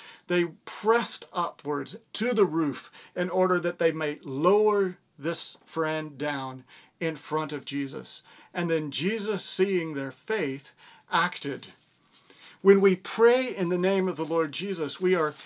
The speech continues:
interceding according to the promise of Jesus that he made to his disciples, in the upper room the night before Jesus was,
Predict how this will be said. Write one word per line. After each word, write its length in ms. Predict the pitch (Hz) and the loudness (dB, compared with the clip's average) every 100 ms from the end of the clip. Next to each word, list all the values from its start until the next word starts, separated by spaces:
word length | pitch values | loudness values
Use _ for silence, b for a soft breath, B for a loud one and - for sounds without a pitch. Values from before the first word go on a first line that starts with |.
| B B | B B
interceding 960 | - 262 262 220 - - 214 196 165 151 | -2 0 2 0 0 -2 -2 0 -2 -2
according 560 | 151 - 208 202 180 175 | -8 -4 2 2 2 -2
to 120 | 160 | -6
the 140 | 156 | -6
promise 880 | - - 208 226 226 156 135 - - - | -6 -8 -2 2 2 2 -2 -6 -10 -6
of 140 | 160 | -6
Jesus 500 | 131 175 151 139 131 | -4 -4 -4 -4 -6
that 160 | - 156 | -4 -4
he 100 | 170 | -4
made 460 | 151 156 147 135 - B B - | 0 0 0 -2 -10 B B 0
to 140 | 180 | 6
his 200 | 165 147 | 6 4
disciples, 920 | - 139 156 151 147 131 120 - - - B B B B - | -4 -4 -2 -2 -6 -12 -10 -12 -12 -16 B B B B 0
in 100 | 180 | 6
the 140 | 175 | 8
upper 260 | 180 185 165 | 8 6 2
room 380 | 143 175 151 143 | 4 2 2 0
the 120 | 151 | 0
night 280 | 160 185 185 | 2 2 0
before 260 | 160 165 | -6 -6
Jesus 460 | 139 175 165 151 - | -4 -4 -6 -6 -6
was, 320 | 147 135 - | -6 -6 -14